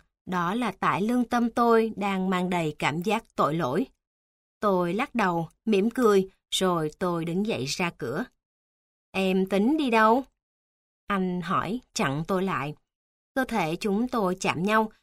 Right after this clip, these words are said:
và động chạm ấy khiến tôi hơi đỏ mặt. "Tới máy photo," tôi nói rồi lại cố gắng thoát ra. Anh lại chặn tôi rồi kéo tôi trở vào trong phòng làm việc, đóng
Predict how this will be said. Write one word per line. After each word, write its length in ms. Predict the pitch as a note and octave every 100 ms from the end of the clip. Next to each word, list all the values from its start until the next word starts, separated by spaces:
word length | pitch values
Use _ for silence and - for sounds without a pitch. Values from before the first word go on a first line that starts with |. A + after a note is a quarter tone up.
| _
và 300 | G#3 A#3+ A3
động 280 | G3 E3 D#3+
chạm 260 | E3 D#3 D#3
ấy 320 | D#3+ E3 A3
khiến 320 | - F#3+ E3+ G#3+
tôi 100 | G#3
hơi 260 | D3+ F#3 E3
đỏ 220 | D#3 D#3
mặt. 260 | G#3+ F3 - _ _ _ _ _ _ _ _ _ _
"Tới 500 | - A3 A#3 C4+ C#4+
máy 200 | A#3+ B3
photo," 600 | C4 B3+ A#3+ A#3+ A#3 A3+ F#3+ _ _ _ _ _ -
tôi 160 | A#3
nói 420 | A3+ G#3 G#3+ A#3
rồi 460 | C4+ A#3+ F#3+ F3 E3
lại 320 | D#3+ D#3 D3 -
cố 140 | F#3
gắng 300 | F#3+ F3 G3+
thoát 260 | - A#3 A#3+
ra. 360 | - G#3 G3 - _ _ _ _ _
Anh 180 | - C4+
lại 140 | B3 F3+
chặn 320 | G#3 D#3+ F#3+
tôi 360 | A3 A3 G#3
rồi 320 | G3+ G3+ E3 D#3
kéo 220 | F3 F#3
tôi 300 | G3 G#3 F#3+
trở 260 | F#3+ C3+ E3
vào 240 | G#3+ F3+
trong 180 | E3 G3+
phòng 240 | G3 F#3 E3+
làm 220 | D#3 D#3
việc, 220 | E3+ D#3 _ _ -
đóng 280 | F3+ F3+